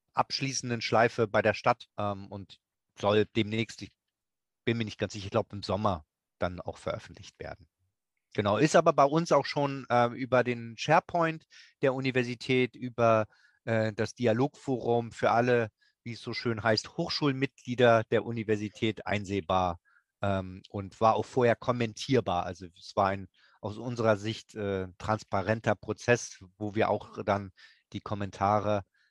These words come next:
der, äh, Studierenden, der Mitarbeiterinnen, ähm, mit aufgenommen haben oder zumindest prüfen konnten, ähm, und haben da auch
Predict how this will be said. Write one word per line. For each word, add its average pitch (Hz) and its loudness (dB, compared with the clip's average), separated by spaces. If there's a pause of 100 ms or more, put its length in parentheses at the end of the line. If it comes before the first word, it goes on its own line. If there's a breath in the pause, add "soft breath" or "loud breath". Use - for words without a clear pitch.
(220)
der, 92 -4
äh, 87 -10
Studierenden, 117 0
der 110 0
Mitarbeiterinnen, 101 0 (480 loud breath)
ähm, 90 -6
mit 104 -6
aufgenommen 87 -8
haben 92 2
oder 90 -6
zumindest 120 -6
prüfen 151 2
konnten, 107 0 (420 loud breath)
ähm, 98 0
und 107 -4
haben 113 4
da 107 6
auch 104 0